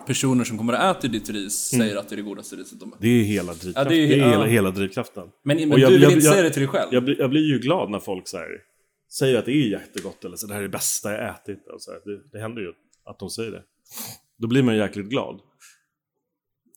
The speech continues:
Speaker 2: Det är ju lite
Speaker 1: Men på vägen
Speaker 2: därför
Speaker 1: hem
Speaker 2: man
Speaker 1: så trycker du ner bara, "Ah, det var inte."
Speaker 2: Nej,
Speaker 1: Jag
Speaker 2: det
Speaker 1: kan
Speaker 2: gör jag
Speaker 1: ändå
Speaker 2: inte. Nej, nej,
Speaker 1: Nej.
Speaker 2: jag har, jag har en sundare inställning till det. Men jag har jättesvårt att gå upp i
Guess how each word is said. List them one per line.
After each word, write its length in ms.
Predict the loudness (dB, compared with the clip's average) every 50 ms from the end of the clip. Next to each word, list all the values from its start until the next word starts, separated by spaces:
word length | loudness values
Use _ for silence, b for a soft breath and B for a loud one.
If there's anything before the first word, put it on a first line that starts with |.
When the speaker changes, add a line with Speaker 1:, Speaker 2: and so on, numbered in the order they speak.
| -12 -8 -4
Speaker 2:
Det 60 | -4
är 40 | -4
ju 80 | -2 -2
lite 640 | -2 -4 -4 -6 -6 -6 -6 -4 -4 -6 -8 -12 -16 -20 _ _ _ _ _ _ _ _
Speaker 1:
Men 120 | -6 -4 -2
på 80 | -2
vägen 200 | -2 0 0 0 2
Speaker 2:
därför 120 | 2 2
Speaker 1:
hem 100 | 2 2
Speaker 2:
man 60 | 0 0
Speaker 1:
så 120 | 0 -2
trycker 300 | -2 -2 -4 -2 -4 -4
du 60 | -4
ner 180 | -2 -4 -4 -4
bara, 120 | -6 -6
"Ah, 100 | -6 -6
det 100 | -8 -8
var 240 | -8 -6 -8 -8 -8
inte." 180 | -10 -10 -8 -4
Speaker 2:
Nej, 120 | 0 2
Speaker 1:
Jag 100 | 2 4
Speaker 2:
det 40 | 4
Speaker 1:
kan 120 | 4 4
Speaker 2:
gör 60 | 4 4
jag 40 | 2
Speaker 1:
ändå 120 | 2 0
Speaker 2:
inte. 100 | -2 -2
Nej, 200 | 0 0 2 2
nej, 100 | 0 0
Speaker 1:
Nej. 80 | 0 0
Speaker 2:
jag 100 | 0 0
har, 120 | 0 0
jag 100 | -2 -2
har 120 | -2 -2 -4
en 60 | -4
sundare 640 | -4 -4 -4 -4 -2 -2 -2 -2 -4 -6 -8 -8 -10
inställning 280 | -8 -8 -8 -8 -8
till 80 | -10 -10
det. 60 | -8
Men 80 | -6 -4
jag 80 | -4
har 80 | -2 -2
jättesvårt 420 | -2 -4 -4 -4 -6 -6 -6 -6
att 80 | -6 -4
gå 60 | 0 0
upp 320 | 0 -2 -2 -8 -8 -6
i 180 | -4 -4 -6